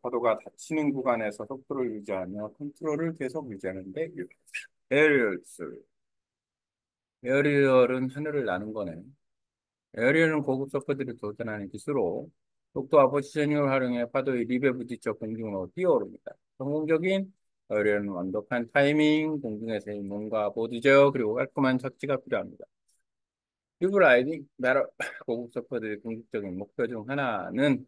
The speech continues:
배럴 라이딩 또는 튜브 라이딩입니다. 파도의 깊숙한 부분에 자리 잡고 낮게 웅크리며 속도를 유지하며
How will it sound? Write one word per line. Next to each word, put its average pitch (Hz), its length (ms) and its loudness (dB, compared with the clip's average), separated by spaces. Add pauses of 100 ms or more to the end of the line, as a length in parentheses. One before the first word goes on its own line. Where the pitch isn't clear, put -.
(120)
배럴 113 300 0
라이딩 92 380 -4
또는 104 280 -6
튜브 131 240 -2
라이딩입니다. 90 720 -4 (140)
파도의 113 340 -4
깊숙한 156 500 0
부분에 123 340 0
자리 104 200 -8
잡고 90 440 -6
낮게 92 300 -8
웅크리며 139 600 -2
속도를 139 440 -2
유지하며 113 600 0